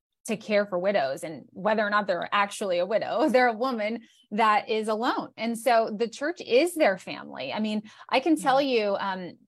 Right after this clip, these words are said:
Speaker 1: as you know, from my church growing up, I always remember this group of people that they kinda seemed like misfits looking back. I mean, I was a kid, but, like, they all were, they, they were a little bit misfits in their own way, but they were all good friends. And I remember every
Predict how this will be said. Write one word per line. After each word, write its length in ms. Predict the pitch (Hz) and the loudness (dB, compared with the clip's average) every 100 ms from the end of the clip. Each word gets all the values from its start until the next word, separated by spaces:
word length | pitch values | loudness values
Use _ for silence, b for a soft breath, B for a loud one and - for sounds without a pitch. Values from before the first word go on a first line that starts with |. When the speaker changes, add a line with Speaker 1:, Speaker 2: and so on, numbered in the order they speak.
| - | -8
Speaker 1:
as 300 | 214 208 - | -6 -6 -10
you 180 | - 214 | -8 -4
know, 200 | 202 196 | -2 -4
from 220 | 185 226 | -4 0
my 180 | 214 214 | 2 2
church 260 | 240 247 202 | 0 -4 -4
growing 280 | 220 202 208 | -6 -2 -2
up, 180 | 233 | 0
I 120 | 208 202 | 0 0
always 240 | 208 214 | 0 -4
remember 320 | 208 190 196 | -6 -8 -6
this 240 | 185 185 - | -8 -8 -10
group 240 | 202 202 | -10 -8
of 120 | 202 | -8
people 280 | - 208 208 | -10 -8 -4
that 180 | 185 - b b - | -2 -4 b b -4
they 80 | 254 | 0
kinda 180 | 339 370 | 0 0
seemed 220 | 370 285 | 0 2
like 200 | 254 214 | 2 0
misfits 800 | 190 185 190 - 254 277 - - b b - | -4 -8 -10 0 2 2 -2 -16 b b -6
looking 300 | 226 226 196 | -4 -4 -2
back. 280 | 175 214 | -2 -2
I 40 | 220 | -2
mean, 140 | 208 | -2
I 100 | 208 | -2
was 120 | 226 220 | -2 -4
a 40 | |
kid, 480 | - - 190 240 B B _ | -8 -4 0 0 B B _
but, 120 | 254 | -2
like, 240 | 247 277 - | 2 0 2
they 140 | 302 | 4
all 240 | 302 349 339 | 4 4 2
were, 180 | 339 254 | -2 2
they, 180 | 277 269 254 | 2 2 0
they 120 | 294 | -2
were 120 | 330 | 0
a 40 | 330 | -2
little 220 | 285 330 | -2 -2
bit 140 | 302 - | -2 -4
misfits 460 | 240 247 262 247 | -6 -6 -6 -6
in 80 | 226 | -6
their 120 | 214 | -4
own 140 | 214 220 | -2 -2
way, 140 | 226 | -2
but 180 | 226 226 | -2 -2
they 120 | 240 | -2
were 140 | 233 240 | 0 0
all 280 | 208 226 | 0 0
good 320 | 226 - 240 202 | -2 0 -2 -4
friends. 440 | - 208 196 180 | -8 -6 -6 -6
And 100 | 190 | -6
I 40 | 185 | -6
remember 380 | 190 196 196 | -6 -6 -2
every 480 | 196 202 214 214 202 | 0 0 -2 -6 -6